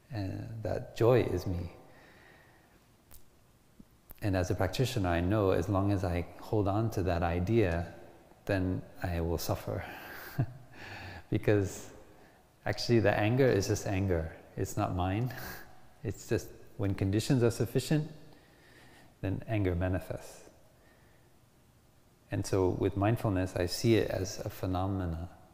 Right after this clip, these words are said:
a phenomenon. Anger is a phenomenon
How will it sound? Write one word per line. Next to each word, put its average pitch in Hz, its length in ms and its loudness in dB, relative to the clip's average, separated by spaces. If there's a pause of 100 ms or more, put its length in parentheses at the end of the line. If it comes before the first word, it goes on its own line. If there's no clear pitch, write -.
(240)
a - 20 -16
phenomenon. 92 720 -2 (1900)
Anger 101 240 2
is 95 180 0
a 98 40 -2
phenomenon 92 840 -2